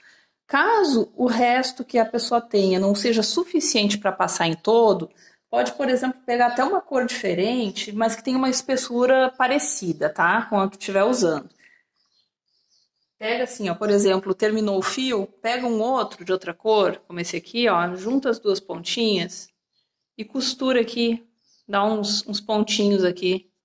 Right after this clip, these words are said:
com a agulha de costura mesmo, normal, com linha e agulha de costura normal, tá? Aí eu só costuro as duas pontinhas, emenda e segue normalmente trabalhando, tá? Caso não dê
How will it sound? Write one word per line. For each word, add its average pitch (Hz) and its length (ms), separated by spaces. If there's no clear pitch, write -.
com 180 120
a 170 60
agulha 180 320
de 180 100
costura 175 540
mesmo, 175 340
normal, 165 480
com 190 140
linha 196 260
e 214 80
agulha 202 320
de 196 380
costura 190 340
normal, 175 480
tá? 185 320
Aí 214 140
eu 226 80
só 262 180
costuro 262 320
as 254 80
duas 240 160
pontinhas, 240 400
emenda 262 540
e - 20
segue 359 520
normalmente 269 600
trabalhando, 262 640
tá? 180 320
Caso 214 260
não 254 220
dê 190 400